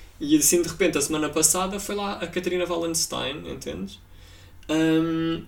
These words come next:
pá, falar sobre o filme que ela, que tinha lançado há pouco tempo, que era O Animal Amarelo, meu, e estavam ali a falar sobre cinema e sobre a arte e sobre outros, pá, outros temas que também derivam de, de, desses temas.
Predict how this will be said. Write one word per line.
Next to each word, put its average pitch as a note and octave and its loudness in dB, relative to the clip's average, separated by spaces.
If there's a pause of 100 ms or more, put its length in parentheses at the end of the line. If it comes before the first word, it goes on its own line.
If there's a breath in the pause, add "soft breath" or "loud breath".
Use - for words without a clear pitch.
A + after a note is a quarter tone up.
(120)
pá, G#3+ -4
falar F#3+ -2
sobre D3+ 0
o - -4
filme C#3+ -4
que C#3+ -12
ela, C#3+ -2
que - -12
tinha C#3+ -10
lançado C3+ -6
há C#3 -2
pouco C#3 -8
tempo, G#3+ -8
que - -10
era C3 -4
O B2+ -4
Animal C3 0
Amarelo, D3+ 0 (400 loud breath)
meu, E4 -2
e G3+ 0
estavam G3 -2
ali G3 -2
a F#3+ -2
falar F#3+ -4
sobre F3+ 0
cinema D3+ 0
e D3 -4
sobre D3+ -2
a B2+ 0
arte D#3+ 4 (300 loud breath)
e - -4
sobre D3 4
outros, - -2 (140)
pá, C3 4
outros A2+ -2
temas D3 0
que - -12
também B2 -2
derivam B2 0
de, B2 -2
de, B2+ -4
desses A#2+ 0
temas. D#3+ -4